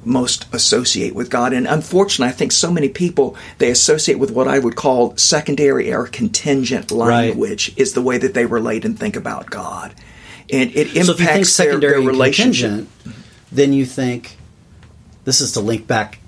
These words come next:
Speaker 2: Doctrine and Experience bit in a sermon, is to say, if we are always asking, "What is God? What has God done?" then we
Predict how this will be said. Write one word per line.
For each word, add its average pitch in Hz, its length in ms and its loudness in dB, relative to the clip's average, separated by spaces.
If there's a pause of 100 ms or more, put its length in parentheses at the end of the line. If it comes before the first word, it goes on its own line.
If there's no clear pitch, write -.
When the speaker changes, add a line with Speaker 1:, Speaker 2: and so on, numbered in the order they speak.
Speaker 2:
Doctrine 107 280 -4
and 85 60 -8
Experience 160 440 0
bit 85 200 -4
in 95 100 -6
a 98 60 -6
sermon, - 420 0
is 85 200 -6
to - 80 -10
say, 104 560 -4 (920)
if 131 180 -4
we 151 120 4
are - 100 0
always 147 480 4
asking, 117 760 -4 (680)
"What 147 280 0
is 127 160 2
God? 98 580 -4 (320)
What 117 180 0
has 117 140 -4
God 92 320 -6
done?" 98 480 -8 (560)
then 113 340 -2
we 104 480 -4